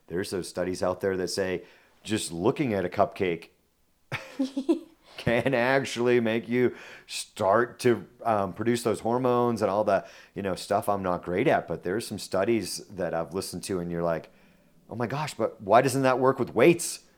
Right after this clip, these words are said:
Speaker 2: Yeah.
Speaker 1: Why can't I get bigger muscles by
Speaker 2: Why
Speaker 1: just
Speaker 2: can't I
Speaker 1: looking
Speaker 2: look
Speaker 1: at
Speaker 2: at
Speaker 1: weight?"
Speaker 2: broccoli and it
Speaker 1: But
Speaker 2: does the
Speaker 1: your
Speaker 2: same thing?
Speaker 1: body starts to go, "Mm, hungry," in anticipation
Speaker 2: Mm-hmm.
Speaker 1: of that cupcake. You start to turn on those hormones and some of
Speaker 2: Mm-hmm.
Speaker 1: those artificial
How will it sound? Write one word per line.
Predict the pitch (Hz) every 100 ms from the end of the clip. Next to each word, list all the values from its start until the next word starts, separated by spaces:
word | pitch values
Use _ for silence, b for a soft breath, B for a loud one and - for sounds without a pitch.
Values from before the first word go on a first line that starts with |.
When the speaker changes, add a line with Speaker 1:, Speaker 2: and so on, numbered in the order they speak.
| _
Speaker 2:
Yeah. | 220 285 349
Speaker 1:
Why | 120
can't | - 131
I | 131
get | 127 117 87
bigger | 117 131 139
muscles | 135 165 123 98
by | - 247
Speaker 2:
Why |
Speaker 1:
just | 247
Speaker 2:
can't | 370
I | 349
Speaker 1:
looking | 349
Speaker 2:
look | 392
Speaker 1:
at |
Speaker 2:
at | 359
Speaker 1:
weight?" | 277
Speaker 2:
broccoli | 302 330 330 320 294
and |
it | 277
Speaker 1:
But | -
Speaker 2:
does | 330
the | 254
Speaker 1:
your | 127
Speaker 2:
same | -
thing? | - 104
Speaker 1:
body | 110 151 151
starts | 117 139 127 -
to | 127
go, | 113 117 113 110 123
"Mm, | 170 208 180 131
hungry," | 123 175 165 120
in | 113
anticipation | 113 95 113 101 101 98 117 180 170 175 139 120
Speaker 2:
Mm-hmm. | -
Speaker 1:
of | 117 104 87
that | 104 104 98 B B B
cupcake. | - - 123 - - 113 110 120 B B B B B B - 80
You | 85 90 101 113 123 139 151 147 135
start | 104 - 117 117 131 -
to | 123 131 120
turn | - 113
on | 120
those | 120 110
hormones | 104 131 165 85 71 -
and | 85 87 87
some | - 110
of | 113
Speaker 2:
Mm-hmm. | 117
Speaker 1:
those | 113 110
artificial | 120 104 117 - 110 - 131 113 113